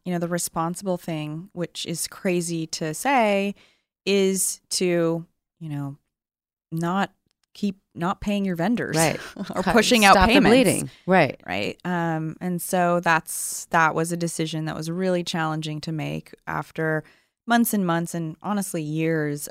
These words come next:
Speaker 1: of, you know, a few years of miserable struggle with the business, um, you know, having difficulty fundraising. And, uh,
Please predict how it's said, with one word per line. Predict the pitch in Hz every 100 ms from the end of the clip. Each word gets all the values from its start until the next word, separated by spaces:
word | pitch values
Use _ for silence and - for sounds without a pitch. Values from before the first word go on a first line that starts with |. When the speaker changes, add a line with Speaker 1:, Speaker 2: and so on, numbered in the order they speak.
| -
Speaker 1:
of, | 156 151 151 143 _ _ 160 -
you | 165 160
know, | 147
a | 147
few | - 190
years | 175 160 151 147 147
of | 143 - -
miserable | 170 156 165 165 160 147 147 - -
struggle | - 185 170 165 147 143 165 - _ _ _ -
with | 185
the | 202
business, | 175 147 151 143 175 - -
um, | 170 156 147 143 147 _
you | 175
know, | 160
having | 165 160 156 -
difficulty | 165 - 151 156 - 151
fundraising. | - 147 147 143 139 139 139 143 180 190 _ _ _ _ -
And, | 165 156 156 151 156
uh, | 156 156 151 151